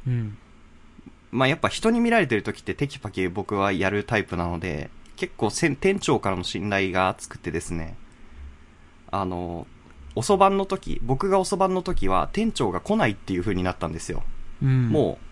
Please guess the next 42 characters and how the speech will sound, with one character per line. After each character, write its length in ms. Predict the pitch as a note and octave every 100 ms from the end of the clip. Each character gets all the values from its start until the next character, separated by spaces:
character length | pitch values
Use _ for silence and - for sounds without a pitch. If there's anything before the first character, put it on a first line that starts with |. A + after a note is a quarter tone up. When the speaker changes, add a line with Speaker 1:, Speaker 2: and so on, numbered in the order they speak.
| - - -
Speaker 2:
う、 40 | A2+
「伊 40 |
崎 280 | - E3 -
く 100 | F#3+
ん 80 | F3
が 60 |
い 60 | E3
る 100 | F3
な 120 | A2+
ら、 240 | E2+ G1+ - - -
店 260 | C3 C3 F3
の 80 |
閉 160 | E3+ D#3+
め 100 | F3
ま 140 | D#3
で 160 | F2 E2
全 180 | B2+ D#3
部 80 | G2
任 300 | F#2+ B2+ C3
せ 80 |
ら 100 | D#3
れ 100 | D#3
る 80 | D#3+
か 120 | -
ら、 100 | E2
も 120 | G#2 D#3+
う 20 |
こ-、 260 | - D3+ - -
あ 60 |
の、 200 | G#2+ G2+
俺 140 | A#2+ E3
は 140 | E3+
休 240 | C3+ C3+ A3+
ん 80 |
じ 60 | F3+
ゃ 60 | G2+
う 60 |
わ」、 140 | D2+ B1+
み 80 | E2
た 80 | -
い 60 |
な。 80 | -